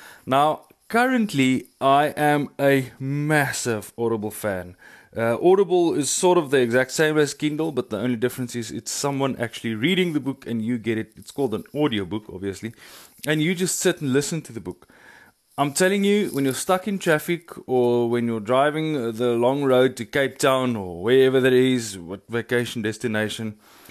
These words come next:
gooi a audiobook on that radio of yours and y-, the time flies by. Uh, I need to warn you, unfortunately, there's certain books, the book is quite cool, but when someone reads it to you, it's not the same. Uh,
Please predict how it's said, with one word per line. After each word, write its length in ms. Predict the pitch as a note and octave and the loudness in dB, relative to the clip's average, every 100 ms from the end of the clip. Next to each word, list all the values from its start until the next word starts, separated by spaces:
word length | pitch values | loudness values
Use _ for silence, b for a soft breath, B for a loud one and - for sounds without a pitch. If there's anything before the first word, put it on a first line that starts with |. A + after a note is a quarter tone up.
| B B B B B - | B B B B B -20
gooi 720 | - B2+ F3 F#3 F3+ E3+ E3 D#3+ _ _ | -16 -8 0 4 6 4 2 -4 _ _
a 160 | A#2 A#2 - | -4 -4 -2
audiobook 760 | C#3+ C#3 C3+ A#2 A#2 - - - | -2 2 2 0 -4 -6 -12 -10
on 260 | A#2 A2+ | -6 -6
that 280 | G#2+ G#2+ G#2+ | -2 -4 -4
radio 580 | G#2+ A2 A2 A2+ A2 A2 | -2 0 0 -2 -2 -4
of 160 | G#2+ G2 | -6 -6
yours 400 | G#2 G2+ G2+ - | -6 -4 -6 -10
and 260 | A#2 A2+ A2+ | -8 -8 -8
y-, 180 | G2+ G2+ - | -10 -12 -10
the 140 | G#2 | -6
time 640 | A#2+ - D3 C#3+ C#3 C#3 C3 - | -6 -2 0 2 2 -2 -6 -14
flies 840 | _ - - D3 B2 A2+ A2 G#2+ F#2+ | _ -14 -6 0 4 4 2 -2 -6
by. 420 | F#2 F2 D#2+ D#2+ _ B B B - | -8 -8 -10 -14 _ B B B -2
Uh, 440 | B2+ C3 C3+ B2 | 2 4 2 2
I 140 | D3 E3+ | 0 2
need 200 | F#3 F#3+ | 0 0
to 100 | E3+ | 0
warn 320 | B2+ C#3+ D#3 | 4 4 4
you, 100 | C#3+ | 2
unfortunately, 680 | A#2 - D3 C3+ D#3 D3+ F3 | 0 0 2 2 -2 -2 0
there's 240 | F3+ G#3 | 2 2
certain 320 | - C4 B3 G3+ | 2 0 0 0
books, 360 | C3 C#3+ - | 0 -2 -6
the 80 | C3 | -12
book 300 | A2+ C3 - | -4 -4 -2
is 140 | D#3+ | -8
quite 260 | - E3 - | 0 -2 -2
cool, 220 | E3 F3 | -4 -2
but 160 | C3 - | -2 -4
when 100 | B2 | -6
someone 340 | - D3 D3+ | -4 -4 -4
reads 280 | A2 A#2 B2+ | -2 -2 0
it 120 | C#3 | -6
to 100 | - | -6
you, 180 | D3+ D#3 | -6 -4
it's 180 | C3 - | -4 -4
not 180 | B2+ - | -6 -6
the 60 | |
same. 440 | B2+ - B2 C3+ C#3 B B B B | -12 -2 0 0 -8 B B B B
Uh, 420 | - A2 A2+ G#2 | -2 0 2 0